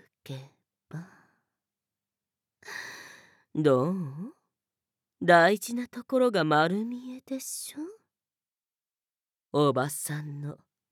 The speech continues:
お、ま、ん、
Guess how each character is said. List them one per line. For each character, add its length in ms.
お、 300
ま、 440
ん、 240